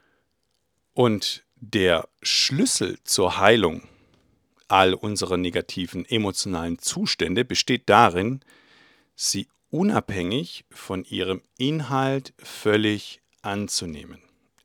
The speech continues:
Ist das schwer? Ja, ist es. Weil wir erstmal aus diesem Automatismus rauskommen müssen. Und w-,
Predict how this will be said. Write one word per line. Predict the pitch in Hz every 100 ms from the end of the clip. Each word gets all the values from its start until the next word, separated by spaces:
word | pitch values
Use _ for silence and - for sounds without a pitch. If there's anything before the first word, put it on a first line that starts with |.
| -
Ist | 104 -
das | 82 -
schwer? | - 98 98 95 104 _ _ _ _ -
Ja, | - - 82 - _ - - _ _ _
ist | - -
es. | - - - - - - - _ _
Weil | 101 95 104 127
wir | 131 127 -
erstmal | 107 120 - 110 107 107 127 _ _ _ _ _ _ _ -
aus | 98 98 - - - _ _ _ _ _ 135 _
diesem | - 98 101 95
Automatismus | - 90 90 - 87 82 - - 151 - 123 107 - - 98 92
rauskommen | 95 104 139 - - 120 98 82
müssen. | 76 - -
Und | - - 110
w-, | 107 110 -